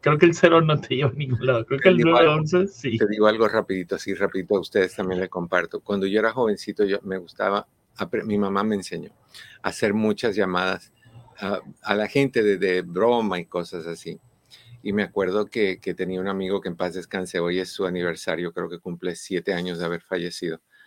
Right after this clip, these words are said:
Speaker 2: Am, de-, lo conocí desde los quince años. Am, y nos dio por llamar a esta psicóloga ya que estaba muy mal de la cabeza, muy mal de la cabeza.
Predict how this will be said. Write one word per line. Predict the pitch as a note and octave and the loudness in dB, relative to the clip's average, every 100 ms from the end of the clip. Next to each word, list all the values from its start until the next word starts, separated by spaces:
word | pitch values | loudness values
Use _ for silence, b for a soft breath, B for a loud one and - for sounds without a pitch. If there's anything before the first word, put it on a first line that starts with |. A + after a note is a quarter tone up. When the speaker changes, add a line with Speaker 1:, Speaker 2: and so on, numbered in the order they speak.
| b b b | b b b
Speaker 2:
Am, | - F2+ | -8 -6
de-, | F2+ F2 | -6 -8
lo | G2+ - | -6 -4
conocí | G2 F2+ G2+ | -6 -2 0
desde | G2 | 0
los | G2 F2+ | -2 -6
quince | - F#2+ F#2 - F#2+ | -8 -8 -6 -6 -4
años. | F2 F2 E2+ - _ _ _ _ _ - | -2 -4 -8 -14 _ _ _ _ _ -12
Am, | F#2 F2 E2+ E2+ E2 E2+ E2 - - _ - _ _ _ _ | -6 -4 -2 -4 -6 -8 -12 -18 -20 _ -14 _ _ _ _
y | G#2+ G2+ G2+ F#2+ F#2+ F2 | -4 -2 -2 -2 -6 -6
nos | G#2+ G2 F2+ | -4 -4 -2
dio | F#2+ F#2 | -2 2
por | A#2 G#2+ | 0 2
llamar | G#2+ G2 F#2+ | 0 2 2
a | G2 | 2
esta | F#2+ - G2+ F#2+ F#2 | 0 0 2 2 -2
psicóloga | - G#2+ - G2 G2 G2+ | -8 -8 -2 -2 2 2
ya | F#2+ - | 0 -2
que | |
estaba | F#2 A2 A#2 | -4 0 2
muy | A2 G#2 A#2+ C#3 C#3+ B2+ G#2 | 2 0 0 2 4 2 2
mal | G2 F#2 | 0 -2
de | F#2+ | -2
la | F#2+ F2+ | -4 -4
cabeza, | E2+ E2 E2+ - - - | -2 -2 -4 -10 -16 -14
muy | F2 F#2+ G2+ G#2+ G2 | -8 -6 -2 0 0
mal | F2 F2+ | -2 -4
de | |
la | F#2+ F2+ | -8 -8
cabeza. | F2+ E2+ - | -10 -10 -16